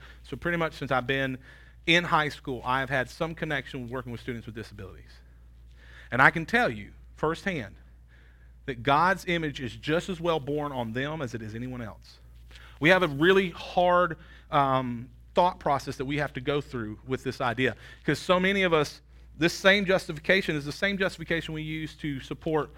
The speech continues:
you know, pro-life and, and, and anti-abortion type movements. But I don't think most of us get this idea because we just take it for surface level, right?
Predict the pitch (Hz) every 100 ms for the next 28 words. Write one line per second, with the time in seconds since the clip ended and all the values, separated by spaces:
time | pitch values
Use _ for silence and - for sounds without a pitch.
0 | - - - 147 135 127 - 165 151 139
1 | 143 135 135 113 113 - - 135 123 113
2 | 117 117 143 147 156 135 131 139 - 135
3 | 135 120 139 143 117 - - - - -
4 | - 139 151 160 165 160 147 151 - 139
5 | 117 - 165 156 139 139 120 151 139 127
6 | 120 - 135 139 - 180 170 - - 165
7 | 156 139 - 104 - - - - - -
8 | - - - - - - - 127 143